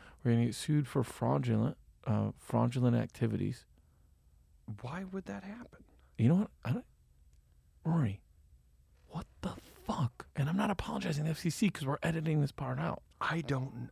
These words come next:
Speaker 2: I thought that, y-, I, I, d-, I thought you could just write a thing. I thought you just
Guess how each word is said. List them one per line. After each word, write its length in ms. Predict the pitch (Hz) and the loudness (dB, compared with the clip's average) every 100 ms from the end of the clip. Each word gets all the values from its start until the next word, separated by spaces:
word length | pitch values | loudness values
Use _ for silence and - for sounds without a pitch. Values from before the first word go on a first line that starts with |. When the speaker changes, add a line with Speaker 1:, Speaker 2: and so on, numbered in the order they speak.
| - | -6
Speaker 2:
I 240 | - 147 - | -6 -6 -6
thought 380 | 143 143 139 - - - | -6 -4 -4 -8 -14 -10
that, 480 | 110 110 107 - - - | -6 -2 -2 -2 -14 -18
y-, 100 | 104 - | -18 -12
I, 260 | - 113 113 - - - | -8 -8 -8 -12 -10 -4
I, 120 | - | -2
d-, 100 | 131 127 | -4 -4
I 100 | - | -2
thought 280 | 123 131 131 | 0 0 -6
you 80 | 113 | -10
could 160 | - | -12
just 180 | 117 117 - | -12 -12 -14
write 220 | - - - - - - | -12 -10 -10 -12 -16 -14
a 80 | - | -16
thing. 540 | - - 139 - - 113 - - - - - - - - | -10 -10 -8 -10 -10 -14 -18 -20 -20 -20 -20 -20 -20 -20
I 40 | - | -20
thought 80 | |
you 60 | - | -18
just 140 | - | -20